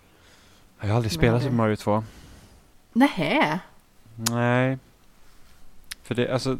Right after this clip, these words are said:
Speaker 1: det, det är ganska rolig historia bakom den utvecklingen, för det är egentligen inget Super Mario-spel från början, utan det var ju ett helt annat spel.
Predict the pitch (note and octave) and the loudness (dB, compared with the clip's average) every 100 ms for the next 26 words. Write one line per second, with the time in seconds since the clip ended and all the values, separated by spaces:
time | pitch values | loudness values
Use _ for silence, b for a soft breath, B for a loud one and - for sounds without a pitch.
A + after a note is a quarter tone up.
0 | - B2 C3 C3 A#2+ G#2+ C3+ C#3+ - C#3 | -6 -4 0 2 0 -2 0 0 2 2
1 | B2 A#2 C#3 E3+ C#3 G#2+ G#2 G#2 G#2+ C3 | 2 0 0 0 0 -2 -2 -2 0 -2
2 | D3 A2+ G2+ G#2+ C3 D3 B2+ A#2 A2+ G2 | -2 -4 -2 0 2 2 0 0 -2 -2
3 | A2+ G#2+ G2+ F#2+ G2 - F#2+ F#2 G2 G#2+ | -4 -4 -2 -2 -4 -4 -4 -4 -2 -2
4 | F#2+ B2 A2+ A2 G2 G#2 B2 G2+ - F2 | 0 0 -2 -2 -4 -2 0 0 -2 -6
5 | G2+ G2+ B2 - - | -4 -6 -6 -6 -6